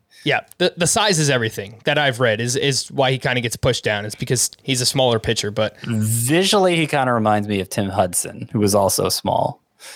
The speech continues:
Speaker 1: All right. Well,
Speaker 2: I, I, I, <laughs> Just visually. I don't
Speaker 1: Yeah,
Speaker 2: know if
Speaker 1: right. I
Speaker 2: they're
Speaker 1: mean, obviously that's, like, a huge comp, right, Tim
Speaker 2: I'd
Speaker 1: Hudson?
Speaker 2: go deeper in the, I don't know that I'd go
Speaker 1: <laughs>
Speaker 2: deeper into the comparison than that.
Speaker 1: All right, let's take a quick break. When we return, we'll get you ready for week twenty-three here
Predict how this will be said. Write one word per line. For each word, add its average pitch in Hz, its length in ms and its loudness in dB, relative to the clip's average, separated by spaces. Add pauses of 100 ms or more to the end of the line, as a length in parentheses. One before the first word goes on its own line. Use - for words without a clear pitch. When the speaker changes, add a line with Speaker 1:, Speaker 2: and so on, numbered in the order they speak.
(560)
Speaker 1:
All 151 120 0
right. 311 240 -2
Well, - 220 0
Speaker 2:
I, 127 220 2
I, 139 180 -2 (420)
I, - 120 -2 (920)
<laughs> 143 320 2
Just 180 240 0
visually. 104 480 0
I 110 100 2
don't 113 100 2
Speaker 1:
Yeah, 120 140 2
Speaker 2:
know - 60 0
if 151 40 -2
Speaker 1:
right. - 100 2
I - 80 0
Speaker 2:
they're - 100 2
Speaker 1:
mean, 214 80 4
obviously 214 380 2
that's, 190 180 2
like, 180 100 2
a 156 60 0
huge 180 280 2
comp, 151 300 0
right, 135 200 2
Tim 147 200 -2
Speaker 2:
I'd 127 100 2
Speaker 1:
Hudson? 127 160 0
Speaker 2:
go 135 120 4
deeper 127 480 4
in 123 120 4
the, 135 140 2
I 135 80 2
don't 139 140 2
know 135 100 4
that 123 140 2
I'd 117 100 2
go 117 100 4
Speaker 1:
<laughs> 113 120 2
Speaker 2:
deeper 110 180 2
into 101 140 2
the 101 80 0
comparison 101 520 0
than 90 140 -4
that. 82 380 -4
Speaker 1:
All - 1080 -8
right, 180 60 4
let's 185 140 2
take 220 120 2
a 208 60 2
quick 190 180 -2
break. 196 240 2
When 180 140 2
we 185 100 2
return, 170 320 0
we'll 156 100 0
get 160 140 -2
you 156 100 -4
ready 156 160 2
for 147 200 0
week 175 180 -2
twenty-three 170 480 0
here 220 400 0